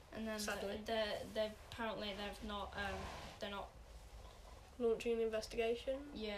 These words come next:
Speaker 1: they're,
Speaker 2: Yeah.
Speaker 1: they're not, they don't think they're gonna find any more people who are alive.
Speaker 2: Which is ridiculous, 'cause there's probably at least one person who's still alive.
Speaker 1: No, there isn't.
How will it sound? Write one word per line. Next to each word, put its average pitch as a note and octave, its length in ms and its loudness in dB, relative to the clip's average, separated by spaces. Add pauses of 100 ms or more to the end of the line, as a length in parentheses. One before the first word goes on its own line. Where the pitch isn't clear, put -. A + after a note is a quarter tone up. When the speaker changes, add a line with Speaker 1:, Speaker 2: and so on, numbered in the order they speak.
(140)
Speaker 1:
they're, G#3 200 0
Speaker 2:
Yeah. - 100 4 (180)
Speaker 1:
they're A3 180 2 (240)
not, G#3 200 -2 (300)
they A3+ 100 2
don't A3+ 240 2
think G#3 200 -2
they're G3+ 140 -4
gonna G#3 140 -4
find G3 380 -4 (120)
any F#3+ 120 -4
more F#3+ 220 -4 (100)
people G3 460 -6
who F#3+ 120 -6
are G3 180 -2
alive. F#3+ 320 -2 (920)
Speaker 2:
Which A#3 200 6
is A3 120 4
ridiculous, G#3+ 760 4
'cause A3+ 160 2
there's G#3 140 2
probably - 480 0 (960)
at - 80 4
least C4 240 -2
one - 180 2 (100)
person - 380 -2
who's - 140 -2
still - 220 -2
alive. B3 400 -2 (520)
Speaker 1:
No, G3 280 -6 (260)
there - 240 -4
isn't. - 200 -2